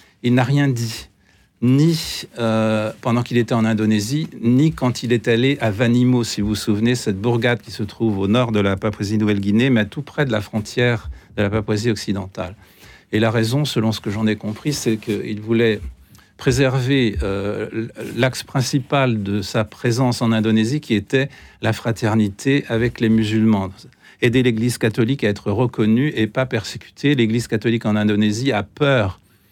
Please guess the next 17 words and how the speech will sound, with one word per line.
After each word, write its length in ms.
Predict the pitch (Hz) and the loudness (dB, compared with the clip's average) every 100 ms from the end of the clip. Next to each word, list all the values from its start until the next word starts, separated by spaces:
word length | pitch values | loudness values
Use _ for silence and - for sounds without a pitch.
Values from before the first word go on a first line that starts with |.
| - _ _ | -20 _ _
parce 180 | - 113 | -8 -4
qu'elle 160 | - 120 | 0 2
est 80 | 117 | 4
minoritaire 720 | 123 123 120 120 127 120 107 | 6 4 2 -2 0 0 0
face 240 | 113 107 | -2 -2
à 60 | 120 | 0
un 100 | 110 | 0
islam 600 | 110 110 - 123 113 110 | 0 -2 -2 0 2 0
envahissant 720 | 120 127 131 127 117 - 131 123 | 0 0 2 0 -2 -2 0 0
et 60 | |
qui 160 | 107 110 | 0 -2
est 40 | |
de 120 | 104 | 0
plus 280 | 98 - 127 | -4 -4 -2
en 140 | 120 113 | 0 0
plus 340 | - 123 110 | -2 0 0
radical, 840 | 107 120 104 110 - 113 147 131 | 0 -2 -2 -4 -2 0 2 0